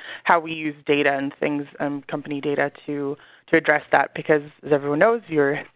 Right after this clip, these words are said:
these people are independent contractors, you're not collecting a whole lot of data, so how do you actually get information about these people? I'll talk about how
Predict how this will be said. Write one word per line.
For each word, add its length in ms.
these 180
people 240
are 80
independent 380
contractors, 580
you're 100
not 160
collecting 400
a 60
whole 180
lot 160
of 120
data, 320
so 100
how 240
do 80
you 160
actually 320
get 180
information 480
about 220
these 160
people? 340
I'll 60
talk 180
about 160
how 100